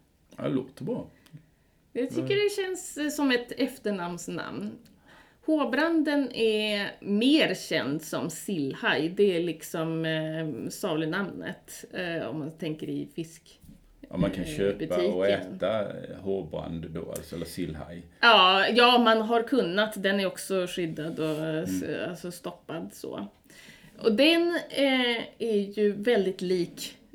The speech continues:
Speaker 2: vithajen till utseende. Den blir inte lika stor, den har inte lika stora tänder. Men alltså, just det här med spolformade, eh, och den är en nära släkting. Och precis som vithajen så kan den,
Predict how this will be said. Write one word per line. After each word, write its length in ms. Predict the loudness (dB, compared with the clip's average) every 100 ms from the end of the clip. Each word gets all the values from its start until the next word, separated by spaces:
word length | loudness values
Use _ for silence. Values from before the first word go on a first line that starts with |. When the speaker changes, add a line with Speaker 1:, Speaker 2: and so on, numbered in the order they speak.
| 2
Speaker 2:
vithajen 560 | 2 2 -2 -2 -2
till 120 | -2
utseende. 480 | -2 -2 -2 0 0
Den 140 | 0 2
blir 120 | 0
inte 140 | 0
lika 240 | -2 -2 -2
stor, 300 | 0 0 0
den 120 | -2
har 80 | -6
inte 140 | -6
lika 240 | -8 -8
stora 280 | -8 -4 -4
tänder. 480 | -4 0 2 2 0
Men 160 | -2 -4
alltså, 240 | -2 -2
just 480 | 0 0 -2 -4 -4
det 80 | -4
här 260 | -2 -2
med 160 | -2 -4
spolformade, 1200 | 0 2 2 0 -4 -6 -4 -4 -4 -2 -4 -4 -8 -16
eh, 720 | -12 -8 -8 -8 -8 -8 -10 -12 -18 _
och 560 | -16 -6 -6 -8 -18 -20 -20 _ _ _ -16
den 340 | -4 -2 -2
är 140 | -2
en 140 | 0 0
nära 380 | 0 0 0 -2
släkting. 680 | -4 -6 -6 -10 -8 -6 -4
Och 220 | -6 -4
precis 400 | -6 -2 -2 0
som 140 | 0
vithajen 760 | 0 0 -2 -4 -2 0 -2 -4
så 140 | -6
kan 380 | -8 -6 -4 -2
den, 320 | -2 -4 -4